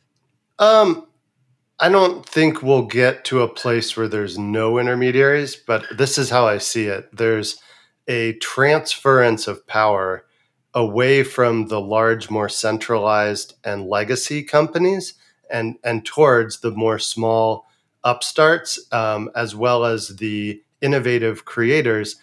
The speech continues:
that are bypassing that entire route of, like, in the author space, the, the path used to be write a book proposal, get a literary agent, pitch publishers, get a meeting, try to get an advance,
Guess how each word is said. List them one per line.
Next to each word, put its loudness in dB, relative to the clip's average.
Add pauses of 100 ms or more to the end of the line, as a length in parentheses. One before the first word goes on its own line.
(220)
that -2
are -2
bypassing 0
that -2
entire -4
route -2 (120)
of, -6 (360)
like, -8
in -8
the -2
author 0
space, -8 (340)
the, -12
the -10
path 0
used -6
to -10
be -4
write 0
a -4
book 0
proposal, -4
get -4
a 0
literary 2
agent, -6 (280)
pitch -8
publishers, 0
get -4
a 0
meeting, -2
try -2
to -2
get -2
an 0
advance, 0